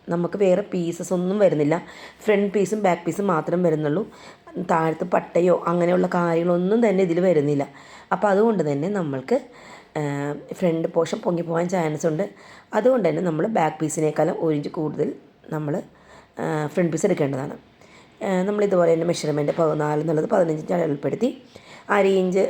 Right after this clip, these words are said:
കാലിഞ്ച് താഴെ തയ്യൽ തുമ്പിട്ടു, മേളിൽ കാലിഞ്ച് തയ്യൽ തുമ്പിട്ടു. നെക്ക് വരക്കുക,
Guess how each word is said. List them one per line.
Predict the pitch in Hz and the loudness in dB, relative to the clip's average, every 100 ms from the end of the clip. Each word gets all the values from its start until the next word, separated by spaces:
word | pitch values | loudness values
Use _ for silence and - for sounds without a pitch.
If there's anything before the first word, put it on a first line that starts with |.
| - | 0
കാലിഞ്ച് | 202 190 190 185 185 | 0 2 4 2 2
താഴെ | 196 170 160 156 160 - - - - 180 | 2 2 2 2 0 -6 -20 -18 -8 0
തയ്യൽ | 170 151 151 | 2 2 2
തുമ്പിട്ടു, | 147 147 - - - | 2 0 -2 -4 -2
മേളിൽ | 175 165 156 156 165 175 | 2 4 4 4 2 0
കാലിഞ്ച് | 160 151 147 156 - | 0 0 0 0 0
തയ്യൽ | 160 151 147 | 0 0 -2
തുമ്പിട്ടു. | 147 147 139 208 247 - - - - - - 208 | -2 -2 -2 -2 -4 -6 -20 -20 -20 -20 -6 -2
നെക്ക് | 208 - 233 | -2 0 2
വരക്കുക, | 180 143 143 | 4 2 -2